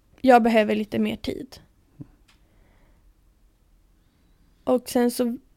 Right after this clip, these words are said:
Ja, men det har... Det har varit väldigt skönt också för det har tagits emot väldigt bra.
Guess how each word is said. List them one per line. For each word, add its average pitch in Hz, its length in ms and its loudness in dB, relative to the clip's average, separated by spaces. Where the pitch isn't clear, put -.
Ja, 269 120 4
men 254 240 4
det 262 160 6
har... 240 360 4
Det 247 120 2
har 247 80 4
varit 247 240 6
väldigt 247 260 0
skönt 247 320 -4
också 240 180 -6
för 240 80 -4
det 240 60 0
har 240 60 -2
tagits 240 400 -6
emot 247 380 -2
väldigt 254 240 -10
bra. 262 160 -10